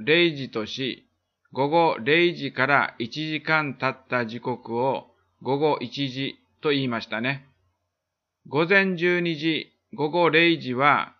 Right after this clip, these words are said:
正午とも言いました。それでは問一をやってください。前の節の復習です。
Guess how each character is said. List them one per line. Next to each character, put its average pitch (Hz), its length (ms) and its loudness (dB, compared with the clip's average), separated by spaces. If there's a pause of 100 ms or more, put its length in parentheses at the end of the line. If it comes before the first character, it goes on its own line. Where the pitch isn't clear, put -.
(220)
正 190 420 2
午 143 160 0
と 170 140 -2
も 165 160 0
言 120 120 -2
い 120 60 -2
ま 110 100 -4
し - 80 -8
た。 - 240 -8 (640)
そ 147 140 -4
れ 156 100 4
で 151 100 2
は 147 380 4
問 170 260 2
一 131 260 -4
を 123 100 0
や 127 140 4
っ - 100 -8
て 139 100 0
く 120 80 -4
だ 117 120 -4
さ 113 160 -4
い。 92 100 -16 (400)
前 151 340 4
の 151 160 -2
節 143 300 -4
の 147 180 -2
復 - 300 -12
習 127 320 -2
で 101 120 -6
す。 - 200 -20